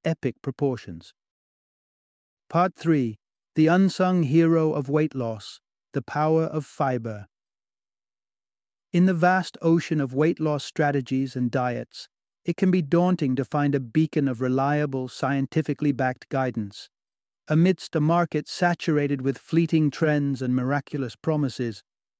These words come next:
one humble hero emerges with the potential to revolutionize our approach to shedding pounds. Fiber.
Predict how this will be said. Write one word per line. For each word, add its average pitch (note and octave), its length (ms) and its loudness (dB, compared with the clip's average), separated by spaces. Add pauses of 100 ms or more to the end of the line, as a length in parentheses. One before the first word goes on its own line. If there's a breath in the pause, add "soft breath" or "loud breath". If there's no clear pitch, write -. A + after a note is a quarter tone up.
(140)
one D#3+ 300 2
humble E3+ 560 0
hero C3+ 480 0
emerges C3+ 720 -2
with B2 140 -4
the C3 60 -4
potential D3+ 600 -4
to C3+ 120 -4
revolutionize C#3+ 1000 0
our C3 180 -4
approach C#3+ 520 -2
to C3+ 100 -2
shedding D3+ 460 0
pounds. C3 580 -4 (580)
Fiber. B2 600 -6